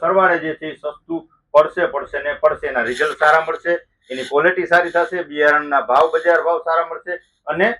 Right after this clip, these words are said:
ઉત્પાદન પણ સારું મળશે. તો આવા હેતુથી આપણે વીડિયો બનાવીએ છીએ. વિશેષ કાંઈ માહિતીની જરૂરત હોય, નવ્વાણું બે પિસ્તાલીસ બેતાલીસ જીરો પચાસ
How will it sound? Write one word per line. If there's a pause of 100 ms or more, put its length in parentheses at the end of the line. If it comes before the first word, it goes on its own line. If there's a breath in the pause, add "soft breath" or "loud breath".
(260)
ઉત્પાદન
પણ
સારું
મળશે.
તો
આવા
હેતુથી
આપણે
વીડિયો
બનાવીએ
છીએ.
વિશેષ
કાંઈ
માહિતીની
જરૂરત
હોય,
નવ્વાણું
બે
પિસ્તાલીસ
બેતાલીસ
જીરો
પચાસ